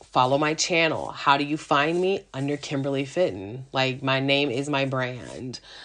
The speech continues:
Find me on YouTube, Kimberly Fitton, and you'll see Manifesting Basics,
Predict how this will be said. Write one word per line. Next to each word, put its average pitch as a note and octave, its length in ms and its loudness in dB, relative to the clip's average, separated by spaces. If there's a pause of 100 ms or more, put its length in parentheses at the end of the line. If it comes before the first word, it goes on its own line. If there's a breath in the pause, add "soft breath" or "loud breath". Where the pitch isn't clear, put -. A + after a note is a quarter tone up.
(160 loud breath)
Find C3+ 480 2
me D3+ 180 6
on D3 140 2
YouTube, D3+ 500 0
Kimberly C3+ 400 -2
Fitton, C3 320 -2
and C3+ 180 -4
you'll C3+ 160 -2
see C#3+ 420 0
Manifesting C#3 1000 0
Basics, C3+ 680 -4